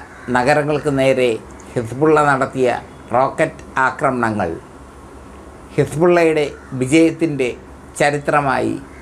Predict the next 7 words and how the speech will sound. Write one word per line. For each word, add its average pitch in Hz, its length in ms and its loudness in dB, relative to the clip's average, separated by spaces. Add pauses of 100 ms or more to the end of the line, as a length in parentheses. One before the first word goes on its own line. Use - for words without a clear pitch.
(360)
മാറിയിരിക്കുന്നു. 131 760 -2 (1800)
ഹിസ്ബുള്ള 165 440 2 (920)
ഇങ്ങനെയാണ്. 139 640 0 (920)
ഡൊണാൾഡ് 151 440 2 (100)
ട്രംപ് 147 280 0 (100)
പറഞ്ഞതുപോലെ 135 760 0 (480)
അവർ 123 140 2